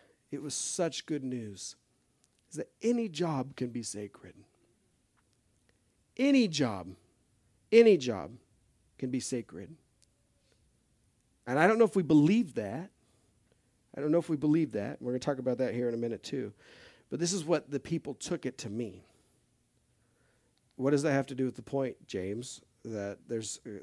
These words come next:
a calling? When Martin Luther comes and disrupts the whole church, he says there's no higher or lower callings.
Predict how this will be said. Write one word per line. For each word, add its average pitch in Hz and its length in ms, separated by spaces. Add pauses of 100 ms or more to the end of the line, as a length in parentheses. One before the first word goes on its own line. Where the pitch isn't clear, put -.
(200)
a - 60
calling? 110 540 (1000)
When 156 180
Martin 196 220
Luther 190 220
comes 170 300
and 143 100
disrupts 156 440
the 143 80
whole 156 300
church, 151 460 (420)
he 180 180
says 208 220
there's 226 200
no 247 120
higher 214 460
or 196 60
lower 190 300
callings. - 800